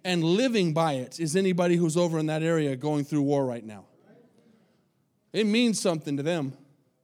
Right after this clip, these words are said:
As bombs are going off and missiles are flying around and soldiers are running around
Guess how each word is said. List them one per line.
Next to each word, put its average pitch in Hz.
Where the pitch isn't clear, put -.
As 180
bombs 240
are 254
going 240
off 226
and 170
missiles 240
are 220
flying 220
around 202
and 151
soldiers 240
are 233
running 220
around 202